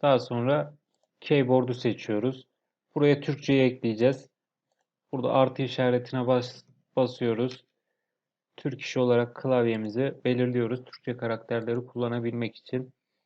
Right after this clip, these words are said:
Burada İngilizceye kaldırabilirsiniz artık.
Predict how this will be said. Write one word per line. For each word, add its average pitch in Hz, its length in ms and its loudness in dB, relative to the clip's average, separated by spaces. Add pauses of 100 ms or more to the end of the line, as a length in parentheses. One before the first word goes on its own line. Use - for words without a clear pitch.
(680)
Burada 147 140 -2
İngilizceye 127 680 2
kaldırabilirsiniz 120 920 2
artık. 104 500 -6